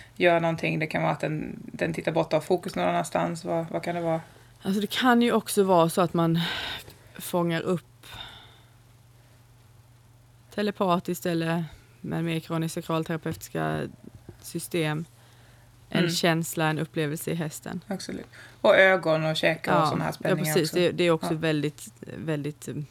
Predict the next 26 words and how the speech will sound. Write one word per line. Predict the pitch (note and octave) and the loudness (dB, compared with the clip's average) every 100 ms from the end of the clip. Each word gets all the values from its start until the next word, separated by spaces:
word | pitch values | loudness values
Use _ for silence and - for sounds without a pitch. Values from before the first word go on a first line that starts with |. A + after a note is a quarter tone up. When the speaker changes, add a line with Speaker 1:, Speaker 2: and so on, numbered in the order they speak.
| - - - _ - | -16 -20 -20 _ -6
Speaker 2:
konkreta | D#3 D#3 - D#3+ - D#3 - - - | -4 -4 -4 -8 -6 -8 -8 -16 -2
fysiska | E3+ - - - | -2 -2 -10 -10
signaler. | - F#3+ E3+ | -6 -4 -4
Speaker 1:
Mm. | - - - - - - - - | -6 -16 -20 -20 -20 -20 -20 -12
Mm. | F#3 - - - _ _ - | -12 -12 -20 -20 _ _ 2
Speaker 2:
Och | F#3+ F#3 - - - - - - - - - - - - | 2 2 -8 -20 -20 -20 -20 -20 -20 -20 -20 -20 -20 -14
då | - B3 | -2 0
är | D4 | 2
ju | A3+ | 0
frågan | - G#3 A3 F3 D#3+ F#3+ - - - - | -2 -2 0 0 0 -2 -6 -18 -20 -4
om | F3+ F#3+ | 0 0
de | G3+ F3+ E3+ F3 | 2 0 0 -2
grejerna | G3 G3 E3+ | 0 0 0
inte | E3 F#3+ F3+ | 0 0 0
hade | D#3+ | -2
funnits | D#3 F3 E3+ E3+ - | 0 -2 -2 -4 -4
där, | D2+ C#2+ B1 - - - - _ _ - - - _ - - | -2 -2 -4 -12 -20 -20 -20 _ _ -20 -20 -20 _ -20 -10
om | - E3 E3 | -4 -2 -2
vi | E3+ D#3+ E3 F3 - - | 0 0 0 -4 -6 -4
eller | E3 | -2
den | E3 D#3 | -2 -4
tränaren | - D#3+ D#3 D#3 | -4 -4 -4 -4
som | E3 D#3+ | -4 -2
aktiv | D#3 - D#3+ F3 | -4 -4 -4 0
hade | D#3+ D#3 | 0 0
varit | D#3 D#3+ - | -2 -4 -6